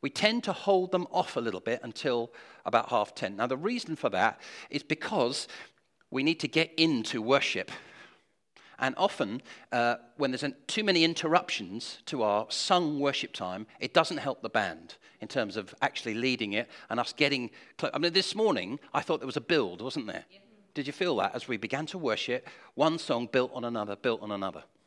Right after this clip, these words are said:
Speaker 1: And sometimes if there are too many interruptions, and particularly too early, I think we've come to the conclusion, haven't we, Mark, that it,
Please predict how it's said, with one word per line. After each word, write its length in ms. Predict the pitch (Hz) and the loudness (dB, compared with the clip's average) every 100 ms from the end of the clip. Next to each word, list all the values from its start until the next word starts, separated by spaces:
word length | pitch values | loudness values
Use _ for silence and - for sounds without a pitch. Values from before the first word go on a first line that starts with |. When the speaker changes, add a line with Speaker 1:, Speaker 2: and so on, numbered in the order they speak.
| _ _ _ _ _ - - - - | _ _ _ _ _ -18 -16 -16 -6
Speaker 1:
And 160 | - 110 | -4 0
sometimes 440 | 143 143 160 131 | 2 2 2 0
if 80 | 117 | 0
there 120 | 123 | 0
are 40 | 110 | 0
too 300 | - - 240 | 0 -2 2
many 240 | 220 190 | 2 2
interruptions, 800 | 165 170 135 107 - 98 110 - - - | 2 0 0 0 -2 -6 -6 -8 -12 -6
and 140 | 123 | -4
particularly 580 | 135 - 226 - 139 117 | -4 -6 -4 -4 -6 -6
too 360 | - - 196 151 | -8 -6 -2 0
early, 440 | 113 95 104 123 - - - - | 0 0 -4 -6 -10 -20 -12 -6
I 60 | |
think 160 | 208 180 | -4 0
we've 140 | 180 | 0
come 160 | - 147 | 2 -2
to 60 | |
the 80 | - | -4
conclusion, 400 | - 131 123 104 | -8 -4 -4 -2
haven't 120 | 117 | -2
we, 60 | 98 | -2
Mark, 240 | 98 95 | -4 -2
that 100 | 120 | -2
it, 100 | 131 | -6